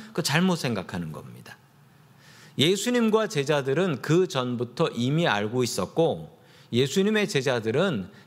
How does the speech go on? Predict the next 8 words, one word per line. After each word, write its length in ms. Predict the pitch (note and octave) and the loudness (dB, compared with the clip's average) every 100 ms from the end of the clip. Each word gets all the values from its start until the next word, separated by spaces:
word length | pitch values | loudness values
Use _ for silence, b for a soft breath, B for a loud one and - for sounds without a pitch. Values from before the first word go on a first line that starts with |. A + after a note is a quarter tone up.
| G#2+ | 0
예수님을 560 | A2 A2 C3 D3+ E3 | 0 0 0 0 0
따르고 500 | - G3 G#3+ G3+ A3 | 0 0 -2 -2 0
있었던 440 | D3+ - G#2+ B2+ C#3+ | 0 -2 -2 0 -2
사람들이었습니다. 1040 | C3+ D3 E3+ A#2 F2 D2+ - - - - | -4 -2 -2 -2 -4 -8 -10 -14 -16 -14
서로 400 | - - F#3 G3 | -4 0 2 0
잘 420 | G3 - - C#3 F3 | -2 -10 -4 0 2
알고 240 | D#3+ C3 | 0 -2
있었던 500 | A#2 A#2 - D#3+ G3+ | -2 -4 0 0 0